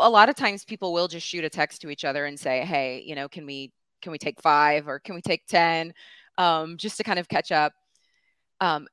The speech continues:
outside of an accountability partner, some people will also just have Post-it notes if they start to feel overwhelmed. So going back to that, there might be times when you can't connect with a person at work or you're just kind of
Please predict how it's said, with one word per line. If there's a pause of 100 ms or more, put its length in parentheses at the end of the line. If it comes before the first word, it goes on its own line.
(120)
outside
of
an
accountability
partner,
some
people
will
also
just
have
Post-it
notes
if
they
start
to
feel
overwhelmed. (280)
So
going
back
to (100)
that, (920)
there
might
be
times
when
you (300)
can't
connect
with (300)
a
person
at
work
or
you're
just
kind
of